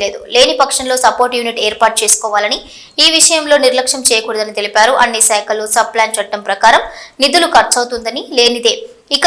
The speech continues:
నుంచి ఆర్థిక శాఖ ప్రిన్సిపల్ సెక్రటరీ పర్యవేక్షిస్తారని డిప్యూటీ సీఎం చెప్పారు. సప్లాన్ చట్టం అమలుపై సెస్ ఇప్పటి వరకు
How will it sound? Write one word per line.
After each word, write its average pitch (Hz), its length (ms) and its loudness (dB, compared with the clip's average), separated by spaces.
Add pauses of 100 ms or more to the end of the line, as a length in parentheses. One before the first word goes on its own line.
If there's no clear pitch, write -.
నుంచి 294 260 0 (480)
ఆర్థిక 262 280 2 (100)
శాఖ 240 180 2 (120)
ప్రిన్సిపల్ 226 460 -4
సెక్రటరీ 220 420 -8
పర్యవేక్షిస్తారని 226 840 -4
డిప్యూటీ 214 320 -6
సీఎం 196 240 -2
చెప్పారు. 202 280 0 (420)
సప్లాన్ 381 440 4
చట్టం 330 320 2
అమలుపై 269 360 0 (100)
సెస్ 262 180 2 (100)
ఇప్పటి 240 280 -4
వరకు 233 200 0